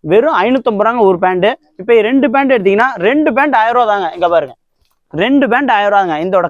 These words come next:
காம்போ பாத்தீங்கன்னா, இப்ராஹிம் ஜுவல் ஸ்டோர்ல மட்டும் தாங்க கிடைக்கும். வாங்க, வந்து அள்ளிட்டு போங்க. இது மட்டும் இல்லைங்க, ஏகப்பட்ட கலெக்ஷன் இருக்கு,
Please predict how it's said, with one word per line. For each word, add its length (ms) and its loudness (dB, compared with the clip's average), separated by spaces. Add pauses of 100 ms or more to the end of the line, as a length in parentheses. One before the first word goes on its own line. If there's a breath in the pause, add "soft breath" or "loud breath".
காம்போ 280 0
பாத்தீங்கன்னா, 400 -2
இப்ராஹிம் 300 0
ஜுவல் 160 0
ஸ்டோர்ல 220 -4
மட்டும் 220 -2
தாங்க 160 -2
கிடைக்கும். 380 0 (120)
வாங்க, 260 0 (140)
வந்து 220 -2
அள்ளிட்டு 400 0
போங்க. 280 0 (420)
இது 100 0
மட்டும் 320 0
இல்லைங்க, 260 0 (600)
ஏகப்பட்ட 580 -2
கலெக்ஷன் 380 -2
இருக்கு, 240 0